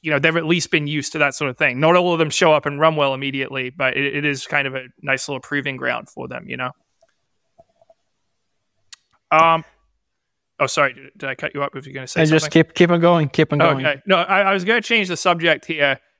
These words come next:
Speaker 1: to something, I mean, it's, it's pretty uncommon for an athlete to go from three thirty-six to three twenty-nine in one year. And, you know, there are some people out there who would say, "This is not possible. You,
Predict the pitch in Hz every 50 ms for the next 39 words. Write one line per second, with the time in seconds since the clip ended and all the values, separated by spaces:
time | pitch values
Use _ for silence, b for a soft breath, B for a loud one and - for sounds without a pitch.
0 | _ _ _ - - - 170 170 170 165 165 160 160 156 151 151 - _ _ _
1 | _ _ _ _ - - 208 202 196 196 208 202 190 185 185 175 170 165 - _
2 | _ _ _ _ _ _ _ _ _ _ _ _ _ _ _ _ _ _ 196 190
3 | 185 - - 226 214 - - - 269 269 269 247 226 202 - 202 196 175 156 143
4 | 135 127 - - 165 160 160 165 160 - - 175 156 147 - 156 170 160 160 151
5 | - 165 151 139 - 175 175 160 - 165 170 160 156 - - 170 165 147 - -
6 | - 139 - 170 165 160 - - 165 156 151 151 151 151 151 151 147 143 139 143
7 | 147 143 143 139 147 147 139 135 131 131 127 - _ _ 160 151 147 151 147 147
8 | 147 147 143 143 143 143 - 156 147 143 151 156 151 147 - 208 190 185 - 185
9 | 190 175 180 180 170 160 160 156 156 156 151 147 147 147 147 143 - - - 151
10 | 143 143 139 135 131 _ _ _ _ _ _ _ _ _ _ - 170 196 185 -
11 | 190 - - 196 180 180 - - 165 156 143 - - 151 147 147 151 151 135